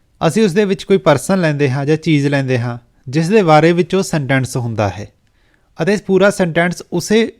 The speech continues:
ਚੀਜ਼ ਦੇ ਬਾਰੇ ਜਾਂ ਉਸੇ ਪਰਸਨ ਦੇ ਬਾਰੇ ਹੀ ਗੱਲ ਕਰਦਾ ਹੈ। ਤਾਂ ਜਿਹੜਾ ਉਹ ਚੀਜ਼ ਜਾਂ ਪਰਸਨ ਹੋ-, ਹੈ, ਉਸ ਨੂੰ ਅਸੀਂ ਉਸ ਸੈਂਟੈਂਸ ਦਾ ਸਬਜੈਕਟ ਕਹਿੰਦੇ ਹਾਂ, ਤੇ ਜੋ ਸੈਂਟੈਂਸ ਬਾਕੀ ਬਚ ਜਾਂਦਾ ਹੈ,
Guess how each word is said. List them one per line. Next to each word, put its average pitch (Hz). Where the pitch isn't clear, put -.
ਚੀਜ਼ 147
ਦੇ 151
ਬਾਰੇ 143
ਜਾਂ 175
ਉਸੇ 208
ਪਰਸਨ 190
ਦੇ 202
ਬਾਰੇ 160
ਹੀ 170
ਗੱਲ 156
ਕਰਦਾ 113
ਹੈ। 107
ਤਾਂ 202
ਜਿਹੜਾ 208
ਉਹ 254
ਚੀਜ਼ 185
ਜਾਂ 214
ਪਰਸਨ 170
ਹੋ-, 156
ਹੈ, 113
ਉਸ 185
ਨੂੰ 254
ਅਸੀਂ 208
ਉਸ 202
ਸੈਂਟੈਂਸ 170
ਦਾ 175
ਸਬਜੈਕਟ 131
ਕਹਿੰਦੇ 123
ਹਾਂ, 107
ਤੇ 165
ਜੋ 190
ਸੈਂਟੈਂਸ 165
ਬਾਕੀ 127
ਬਚ 165
ਜਾਂਦਾ 147
ਹੈ, 120